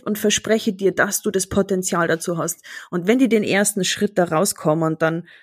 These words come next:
äh, so erstmal ein bisschen geblendet sind und so ein bisschen rausstolpern und sagen so, "Uh, oh nee, weiß ich nicht", aber dann so nach ein, zwei, drei, vier Wochen oder Monaten zu dir sagen, "Hey, danke, hier draußen ist es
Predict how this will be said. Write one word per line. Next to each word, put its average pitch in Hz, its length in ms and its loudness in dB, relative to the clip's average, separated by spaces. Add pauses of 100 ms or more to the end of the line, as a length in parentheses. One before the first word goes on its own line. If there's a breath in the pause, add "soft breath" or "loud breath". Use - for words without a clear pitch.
(300 soft breath)
äh, 175 240 4
so 165 100 0
erstmal 190 320 2
ein 175 60 -2
bisschen 185 200 -2
geblendet 175 520 0
sind 175 260 0
und 170 120 -4
so 165 60 -4
ein 165 60 -4
bisschen 165 320 -4
rausstolpern 160 840 0
und 160 100 -6
sagen 113 160 -2
so, 196 120 2
"Uh, 370 200 8 (600 loud breath)
oh 185 120 -2
nee, 214 380 6
weiß 208 220 0
ich 220 100 6
nicht", 190 200 -2
aber 170 160 2
dann 202 200 0
so 208 160 2
nach 190 420 -2 (300 soft breath)
ein, 214 260 2
zwei, 202 280 2
drei, 196 260 0
vier 208 280 2
Wochen 202 280 2
oder 180 200 2
Monaten 208 460 0
zu 190 100 -2
dir 180 120 4
sagen, 175 240 -4
"Hey, 208 500 -2 (500)
danke, 254 400 0
hier 196 240 4
draußen - 560 -4
ist 208 240 0
es - 280 -4